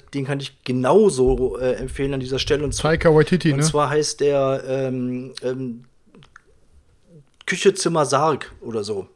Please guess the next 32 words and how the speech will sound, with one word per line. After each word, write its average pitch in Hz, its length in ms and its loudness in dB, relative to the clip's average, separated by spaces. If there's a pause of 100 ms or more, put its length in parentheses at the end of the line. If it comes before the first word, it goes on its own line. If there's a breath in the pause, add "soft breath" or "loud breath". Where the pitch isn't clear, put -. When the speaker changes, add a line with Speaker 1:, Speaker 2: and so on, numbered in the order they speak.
(100)
Speaker 1:
Also 123 220 -4 (340)
irgendwas 160 320 -2
in 147 80 -4
der 135 100 2
Richtung. 135 280 -2
Speaker 2:
Oder 135 280 0
so. 117 100 -6
Speaker 1:
Da 120 80 0
geht's 156 240 0
um 151 80 -2
so 139 120 -2
eine 139 160 2
Vampir-W 131 720 0
G, 131 440 -4
also 120 160 -8
so 123 140 -6
um 127 160 -4
drei 131 260 -2
oder 143 120 0
vier 139 240 -6
Vampire, 170 480 0
die 139 100 -8
haben 143 140 -6
eine 131 120 0
W 123 120 -4
G, 185 360 0 (520 loud breath)
äh, 135 240 0
genau, 135 200 0
Fünf-Zimmer-Küche, 147 840 -2
Sarg 123 480 -4
und, 131 380 -6
ähm, 127 400 -4